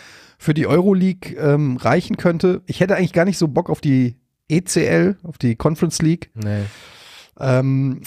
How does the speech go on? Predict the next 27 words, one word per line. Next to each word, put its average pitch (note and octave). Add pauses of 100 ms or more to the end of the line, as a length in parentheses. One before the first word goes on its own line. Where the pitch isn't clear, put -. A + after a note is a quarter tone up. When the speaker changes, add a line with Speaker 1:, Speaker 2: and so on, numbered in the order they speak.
(140)
Speaker 1:
ich D3+
glaub, C#3
die C#3
Eintracht D3
sieht C#3
das B2
anders. E3
Die C#3+
sind C3
wahrscheinlich C#3
froh, C#3+
wenn C#3+
sie C3
trotzdem D3+
sagen C#3+
kann, C#3+
wir B2
spielen C3
europäisch. C3 (760)
Aber B2+
ich A#2
glaub, C#3
für C#3+
die B2+
nächste C#3
Saison, B2+ (680)
ähm, A#2